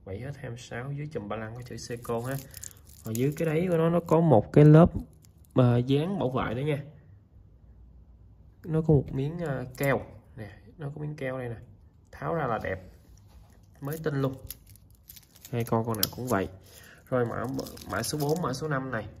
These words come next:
thì giá là hai triệu hai, size là ba mươi tám phẩy năm, máy bảy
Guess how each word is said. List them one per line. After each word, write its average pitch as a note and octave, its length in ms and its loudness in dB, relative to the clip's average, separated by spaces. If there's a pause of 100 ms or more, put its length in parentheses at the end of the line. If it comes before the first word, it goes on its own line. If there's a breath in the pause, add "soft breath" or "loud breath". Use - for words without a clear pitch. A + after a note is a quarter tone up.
(380 loud breath)
thì A2 200 -10
giá A#2+ 200 -4 (160)
là B2 100 -6
hai B2 340 -8
triệu G2+ 160 -10
hai, B2+ 360 -4 (380 loud breath)
size C3 400 -4
là A2 180 -4
ba A#2+ 340 -6
mươi B2+ 160 -12
tám B2+ 240 -6
phẩy - 220 -12
năm, B2+ 200 -4 (420)
máy C3 240 -6
bảy B2+ 240 -8